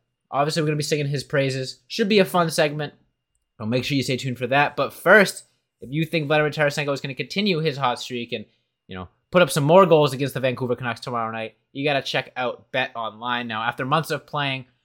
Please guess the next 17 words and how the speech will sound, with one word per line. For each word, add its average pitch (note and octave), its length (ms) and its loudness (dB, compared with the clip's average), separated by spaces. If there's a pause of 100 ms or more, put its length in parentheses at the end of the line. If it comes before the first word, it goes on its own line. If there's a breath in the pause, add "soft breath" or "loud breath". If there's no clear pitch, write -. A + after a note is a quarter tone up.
(120)
college F3+ 280 4
basketball E3 360 6
has D3+ 120 -4
determined C#3 360 -6
the C3 40 -10
top - 460 -2
teams C#3 300 -6
for C3+ 120 -10
the A#2 80 -4
Final C3 360 -4
Four. D3+ 420 -2
Unfortunately, C3 580 -10
Saint A2+ 240 -12
Peter's F#2+ 280 -20
isn't F2 260 -20
there, F2+ 320 -12
but F2 200 -12